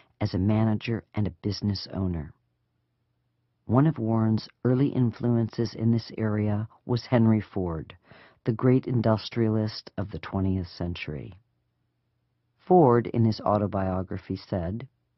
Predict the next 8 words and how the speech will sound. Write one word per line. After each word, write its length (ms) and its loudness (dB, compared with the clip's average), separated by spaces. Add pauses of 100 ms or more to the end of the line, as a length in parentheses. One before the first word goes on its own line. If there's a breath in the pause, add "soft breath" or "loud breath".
(280)
"If 140 2
there 160 4
is 200 -2
any 220 4
one 300 6
secret 520 -2
of 120 -8
success, 720 -8